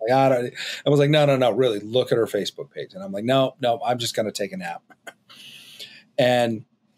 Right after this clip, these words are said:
I took a nap. And when I woke up, I checked my phone and I started seeing on all of my friends' Facebook pages that they were congratulating this woman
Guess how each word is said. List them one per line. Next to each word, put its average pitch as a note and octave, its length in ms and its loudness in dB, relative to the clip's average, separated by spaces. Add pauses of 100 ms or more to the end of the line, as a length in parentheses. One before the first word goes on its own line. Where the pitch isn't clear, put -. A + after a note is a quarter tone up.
(140)
I G#2+ 80 -2
took C#3+ 200 0
a C3 60 0
nap. A2 300 0
And G2+ 120 -2
when A2 120 2
I G#2+ 60 4
woke A2+ 280 2
up, G2+ 200 2
I G2+ 120 2
checked - 340 -2
my G2 140 -2
phone F#2+ 520 -4
and F#2+ 360 -6 (320)
I G#2+ 60 -4
started G#2+ 440 0
seeing A2 380 -2
on F#2+ 100 0
all A#2 180 4
of G#2+ 60 2
my G2 160 -2
friends' F#3+ 380 0
Facebook - 400 -6
pages F2 500 -8 (440)
that B2 120 -2
they C3 120 2
were B2 140 -2
congratulating C3 1000 2
this B2 240 -4
woman B2 420 -2